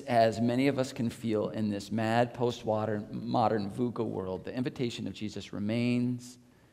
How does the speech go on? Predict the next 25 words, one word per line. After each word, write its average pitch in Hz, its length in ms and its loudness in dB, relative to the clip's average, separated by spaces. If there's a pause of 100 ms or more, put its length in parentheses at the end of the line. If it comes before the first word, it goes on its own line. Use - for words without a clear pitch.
(260)
It 110 100 -2
is 104 100 -2
to 107 140 -4
demonstrate 110 960 -2
the 92 80 -6
power 98 880 -2 (500)
of 101 300 -6
that 101 380 -2
truth. 110 640 -6 (1120)
Become 123 340 0
friends 123 260 0
with 110 140 -6
God. 110 340 -4 (960)
He's - 260 -4
already 110 580 0
friends 107 360 -4
with 104 180 -8
you. 92 320 -4 (800)
And 113 100 -2
if 117 100 -6
we'll 135 220 0
adapt, 131 600 -2 (960)
if 123 180 -8
we'll 120 100 0
pivot, 120 560 -2